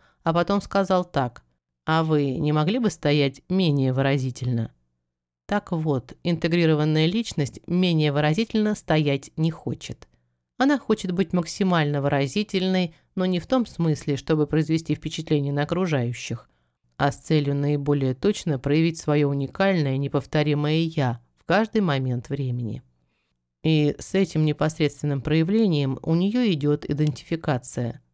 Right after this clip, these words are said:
Она говорит: «Вот это я». Но при этом она ещё ощущает своё «я» совсем по-другому, как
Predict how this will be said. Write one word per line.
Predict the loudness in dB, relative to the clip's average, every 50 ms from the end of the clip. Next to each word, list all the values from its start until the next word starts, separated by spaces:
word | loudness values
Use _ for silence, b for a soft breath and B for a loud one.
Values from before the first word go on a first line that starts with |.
| _ _ 0
Она | 2 2 2 2
говорит: | 2 2 2 2 2 2 0 -2 -4 -10 -14 _ -2
«Вот | -2 -2 -2 -2 -2
это | 0 0 0 0 -2 -4 -4 -4 _ -8
я». | -6 -2 -2 0 -2 -2 -4 -8 _ _ _ _ _ _ -2
Но | 0 0 0
при | 2 2 2 2
этом | 2 2 0 0 0 0 0
она | 0 0 0
ещё | 2 0 0 0 0 0 0
ощущает | 0 0 -2 -6 -6 -6 -4 -2 -2 0 0 -2 -6
своё | -4 -2 -2 0 0 -2 -2
«я» | -4 -2 0 0 -2 -2 -4 _ _ _ _ _ _ _ _
совсем | -2 0 0 0 0 0 -2 -2 0
по-другому, | 0 0 2 2 2 2 2 0 0 0 0 -2 -4 -6 -8 -10 -6
как | -2 -2 -2